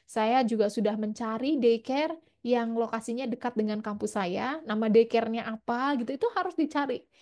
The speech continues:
Itu bisa impress pewawancara. Pewawancara itu bakalan kayak, "Wah, ini udah se-well prepared itu," gitu. Gitu ya. Dan ternyata teman-teman, prinsip well preparation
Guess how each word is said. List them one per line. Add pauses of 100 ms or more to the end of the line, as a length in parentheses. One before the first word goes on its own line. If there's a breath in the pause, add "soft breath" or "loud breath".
(140 soft breath)
Itu
bisa
impress
pewawancara. (440)
Pewawancara
itu
bakalan
kayak,
"Wah, (400 loud breath)
ini
udah
se-well
prepared
itu,"
gitu. (440)
Gitu
ya. (400 loud breath)
Dan
ternyata
teman-teman, (1040 soft breath)
prinsip
well
preparation